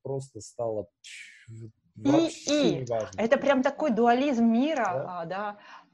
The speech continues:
Speaker 2: а, работа или предназначение,
Speaker 1: Да.
Speaker 2: семья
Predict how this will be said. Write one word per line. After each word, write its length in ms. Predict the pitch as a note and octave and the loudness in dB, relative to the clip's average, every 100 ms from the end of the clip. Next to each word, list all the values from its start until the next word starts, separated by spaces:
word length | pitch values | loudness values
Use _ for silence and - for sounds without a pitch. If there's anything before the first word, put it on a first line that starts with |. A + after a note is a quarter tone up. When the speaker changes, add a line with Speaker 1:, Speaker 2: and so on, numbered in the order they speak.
| _ - - | _ -14 -8
Speaker 2:
а, 340 | G#3 G3 - | -6 -6 -2
работа 480 | G#3+ G#3+ A3 D#4 - | 0 0 2 0 -2
или 260 | G3 A3 A3 | -4 -4 -4
предназначение, 920 | G#3+ G3 G3 F#3 F#3 - F3 D#3+ E3 | -4 -6 -8 -8 -10 -10 -14 -12 -14
Speaker 1:
Да. 80 | D#3+ | -14
Speaker 2:
семья 720 | - A#3 G3+ G#3+ A#3 C4+ C#4+ | -4 2 2 2 0 -4 -8